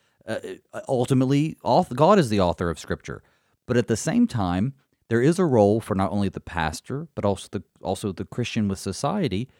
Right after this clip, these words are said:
to lean on Scripture for teaching, reproof, for correction, and training. Right? It's not just for us to read in the, in the secrecy and privacy of our homes and churches.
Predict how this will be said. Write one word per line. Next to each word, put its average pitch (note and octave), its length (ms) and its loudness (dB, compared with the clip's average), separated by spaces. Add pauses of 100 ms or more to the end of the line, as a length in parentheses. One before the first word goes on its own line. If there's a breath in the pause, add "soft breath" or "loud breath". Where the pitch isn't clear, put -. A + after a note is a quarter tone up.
(280)
to C3+ 120 2
lean A2+ 440 4
on F3 180 2
Scripture G2+ 600 -2 (240)
for A#2+ 520 2
teaching, A2 560 -4
reproof, G2+ 520 -2
for C#3+ 220 -6
correction, A2 640 -4
and C#3+ 160 -2
training. B2+ 720 -2 (400)
Right? D#3+ 120 -2
It's D3 200 -4
not F3 240 0
just D3+ 280 2
for C3 140 2
us C#3 120 2
to B2 120 -2
read C3 400 0
in G2+ 240 4
the, F#2+ 280 0
in F#2+ 120 -2
the F2+ 100 -6
secrecy B2+ 680 -4
and G2 160 -6
privacy A#2 600 -2
of F#2+ 120 -2
our F2+ 140 0
homes B2 300 0
and G2+ 140 -2
churches. G#2 500 -4